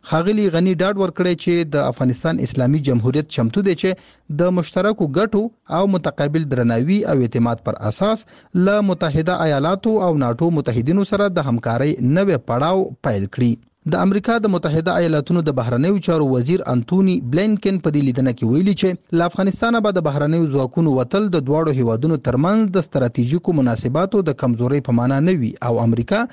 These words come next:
له افغان دولت او خلکو سره خپلو تعهداتو ته ژمنه ده. د ارګ د اعلامیې له مخې ښاغلي بلینکن دا هم وویل چې د امریکا متحده ایالاتونه له افغانستان او د دغه هیواد له امنیتي او دفاعي ځواکونو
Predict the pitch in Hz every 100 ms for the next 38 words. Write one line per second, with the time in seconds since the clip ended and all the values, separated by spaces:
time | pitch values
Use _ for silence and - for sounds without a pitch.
0 | - - 175 190 185 180 190 170 143 160
1 | 190 190 127 - 135 156 - 175 165 -
2 | 156 175 175 165 120 - 107 123 120 123
3 | 127 113 107 120 98 98 117 - _ _
4 | - 156 - 214 208 185 160 151 160 170
5 | 160 185 214 196 165 147 160 139 151 202
6 | 202 180 160 131 123 131 190 214 185 190
7 | 180 - _ 160 160 175 175 202 202 185
8 | 165 156 170 170 151 123 180 190 190 165
9 | 123 - 120 - 202 214 196 160 131 120
10 | 110 120 160 156 131 117 113 110 196 190
11 | 131 127 127 120 107 - 214